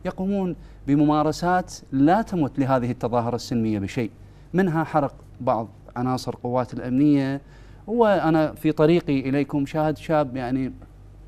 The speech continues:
خالع ملابسه وشايل سكين وكذا، تم إلقاء القبض عليه.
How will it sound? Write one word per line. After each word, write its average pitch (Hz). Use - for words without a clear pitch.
خالع 143
ملابسه 127
وشايل 120
سكين 120
وكذا، 117
تم 143
إلقاء 123
القبض 110
عليه. 101